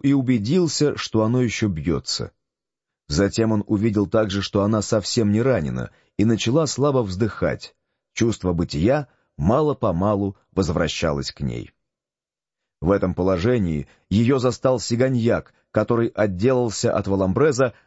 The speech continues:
нанеся ему один из тех колющих ударов, которые вызывали такое восхищение Лампурда. Барон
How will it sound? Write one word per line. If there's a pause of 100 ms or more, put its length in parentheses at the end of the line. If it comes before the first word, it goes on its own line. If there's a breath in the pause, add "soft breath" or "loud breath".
нанеся
ему
один
из
тех
колющих
ударов, (260)
которые
вызывали
такое
восхищение
Лампурда. (1080)
Барон